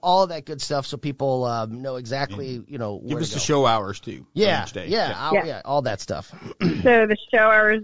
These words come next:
Speaker 3: are, it starts at noon on Friday, January fifth, and goes till eight. And then on Saturday, January sixth, it's nine A M to seven P M. And then Sunday, January seventh, from ten to four. And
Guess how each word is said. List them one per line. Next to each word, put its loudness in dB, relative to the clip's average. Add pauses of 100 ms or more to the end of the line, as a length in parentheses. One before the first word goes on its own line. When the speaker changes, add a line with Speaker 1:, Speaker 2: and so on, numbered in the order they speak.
Speaker 3:
are, 2
it -8 (120)
starts 2
at 2
noon 4
on 4
Friday, 4
January 2
fifth, 4 (380)
and 2
goes 4 (100)
till 2
eight. 4 (680)
And 4
then 8
on 6 (100)
Saturday, 6
January 2
sixth, 2
it's -12
nine 4
A 6
M 6
to -4 (100)
seven 4
P 4
M. 6 (480)
And 8
then 8 (100)
Sunday, 8
January 6
seventh, 6 (100)
from 6 (120)
ten 6
to 4 (120)
four. 4 (920)
And 4